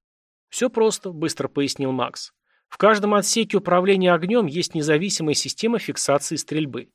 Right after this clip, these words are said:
Это значит, что выстрел, произведённый без специального кода, означающего уровень опасности, будет отмечен, и сигнал о нём будет отправлен в штаб Лиги. Использование такого мощного оружия против мирных граждан категорически запрещено.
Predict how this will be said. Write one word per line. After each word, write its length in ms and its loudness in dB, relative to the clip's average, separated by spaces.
Это 200 0
значит, 320 0
что 200 0
выстрел, 420 0
произведённый 600 0
без 200 -2
специального 640 0
кода, 400 2
означающего 720 2
уровень 440 2
опасности, 520 -2
будет 320 -4
отмечен, 580 -2
и 80 -4
сигнал 420 2
о 60 4
нём 220 -2
будет 240 -4
отправлен 500 0
в 60 -6
штаб 320 -2
Лиги. 340 -10
Использование 640 0
такого 340 0
мощного 440 2
оружия 300 4
против 340 -4
мирных 340 2
граждан 380 0
категорически 600 -2
запрещено. 640 -2